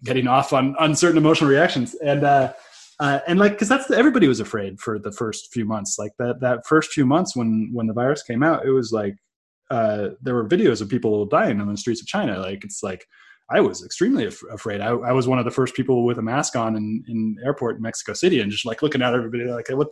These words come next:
what, what are you guys doing? Haven't you guys heard?" And, uh, and so, like, but I've just dealt with a lot more fear in my life, I think. So,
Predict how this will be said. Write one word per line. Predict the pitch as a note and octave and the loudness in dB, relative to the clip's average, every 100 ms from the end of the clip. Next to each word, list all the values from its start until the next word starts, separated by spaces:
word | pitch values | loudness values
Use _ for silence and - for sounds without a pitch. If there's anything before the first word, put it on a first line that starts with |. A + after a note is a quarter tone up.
| D3 | -2
what, | D#3+ D#3 D#3 | -4 -2 0
what | E3 | 4
are | |
you | D#3 | 4
guys | D#3 | 4
doing? | A#3 F#3+ | 6 4
Haven't | C#3 D3 D#3 D3+ | 4 4 4 4
you | D3 | 4
guys | C#3 | 4
heard?" | E3+ G3 - - - _ _ | 4 0 -2 -20 -20 _ _
And, | D#3+ D3+ | 0 4
uh, | D3+ D3 D3 D3 C3+ - _ _ _ | 6 6 6 4 2 -6 _ _ _
and | C#3+ D3 | -2 4
so, | C#3+ | 4
like, | C3 A#2+ - C#3 | 4 2 -4 -2
but | C#3+ | 2
I've | D3 | 4
just | C#3+ B2+ | 2 2
dealt | C3 D3 C3 | 2 2 2
with | A#2 | 0
a | |
lot | A2+ A#2+ A#2+ | 2 2 2
more | B2 G#2+ | -2 -4
fear | - D3+ D3 | 0 4 4
in | |
my | A2+ G2 | 4 -2
life, | G2+ G2 G#2+ | -6 -8 -12
I | |
think. | G2+ G2+ | -12 -12
So, | - A2 G2+ | -10 -6 -6